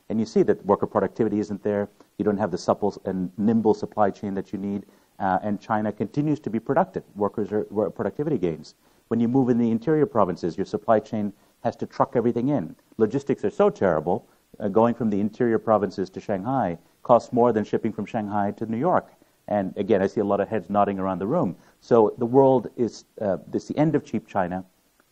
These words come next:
but we're gonna be stuck with expensive China. That's my argument. It's not gonna go in the interior or go to Vietnam.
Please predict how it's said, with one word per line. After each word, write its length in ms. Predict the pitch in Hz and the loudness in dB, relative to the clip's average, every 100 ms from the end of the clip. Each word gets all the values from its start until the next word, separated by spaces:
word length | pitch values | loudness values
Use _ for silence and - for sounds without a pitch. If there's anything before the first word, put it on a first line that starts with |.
| _ 98 | _ 0
but 200 | 104 110 | 2 4
we're 100 | 107 | 2
gonna 160 | 110 | 0
be 120 | 98 | -2
stuck 360 | - - 113 - | -2 2 2 2
with 160 | 110 104 | -2 -2
expensive 520 | - 104 95 - - | -4 -4 -4 -8 -12
China. 320 | 85 71 67 - | -10 -10 -12 -2
That's 240 | 101 - | -2 -2
my 140 | 90 76 | -4 -4
argument. 340 | 73 64 69 _ _ - | -6 -10 -16 _ _ -10
It's 160 | 104 | 0
not 160 | 117 113 | 4 4
gonna 180 | 107 104 | 2 2
go 200 | 101 95 | 2 2
in 240 | 101 98 | 0 -2
the 180 | 98 - | -4 -4
interior 540 | 104 90 98 90 87 | -6 -4 -2 0 -2
or 160 | - 95 | -2 -2
go 160 | 85 87 | -2 -4
to 60 | |
Vietnam. 560 | 85 85 - 82 76 | -2 -4 -4 -4 -6